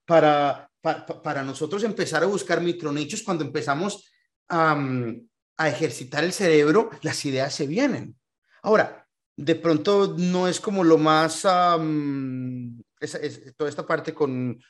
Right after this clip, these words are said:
la comunidad gay, etcétera, probablemente no es lo más, eh, confortable con muchas personas,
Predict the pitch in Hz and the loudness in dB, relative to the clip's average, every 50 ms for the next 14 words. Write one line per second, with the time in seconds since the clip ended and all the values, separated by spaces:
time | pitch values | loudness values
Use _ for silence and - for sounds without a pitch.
0 | _ _ - 131 127 123 131 127 123 120 123 120 120 120 117 143 151 160 165 165 | _ _ -8 -6 -6 -6 -4 -4 -2 -2 0 0 0 0 2 4 4 6 6 4
1 | 151 143 127 123 - 165 156 156 156 156 156 - 151 135 127 135 143 151 160 156 | 4 2 0 0 0 0 0 2 0 -2 -2 -2 0 0 0 0 0 -2 -4 -4
2 | 156 160 156 160 160 151 160 165 165 160 160 156 - - _ _ _ _ _ _ | -4 -4 -2 -2 -2 0 0 0 0 0 0 -2 -4 -8 _ _ _ _ _ _
3 | _ _ _ _ _ _ _ _ _ _ _ _ _ _ _ _ _ _ _ _ | _ _ _ _ _ _ _ _ _ _ _ _ _ _ _ _ _ _ _ _
4 | _ _ _ _ _ _ _ - - 160 160 156 151 147 139 139 131 123 - 151 | _ _ _ _ _ _ _ -4 0 4 6 6 6 6 4 2 -2 -4 -2 -2
5 | 151 - - 123 - - 143 139 156 175 165 - 160 143 139 123 - 170 - - | -2 -2 -2 -6 -4 -2 0 0 0 0 -2 -2 -2 -2 -4 -4 -6 -8 -6 -6
6 | 180 139 120 139 139 180 208 - | -6 -4 -2 0 0 0 0 -4